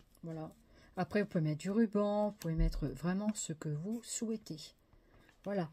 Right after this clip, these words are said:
Donc ça, c'est pas mal pour, euh, les suspendre. Et après, euh, quitte à les ranger dans une boîte,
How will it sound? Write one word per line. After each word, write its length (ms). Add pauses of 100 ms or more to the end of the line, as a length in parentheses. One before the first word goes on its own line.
(580)
Donc 160
ça, 220
c'est 180
pas 140
mal 240
pour, 320
euh, 140
les 140
suspendre. 680 (400)
Et 100
après, 380
euh, 260
quitte 260
à 80
les 120
ranger 320
dans 180
une 180
boîte, 360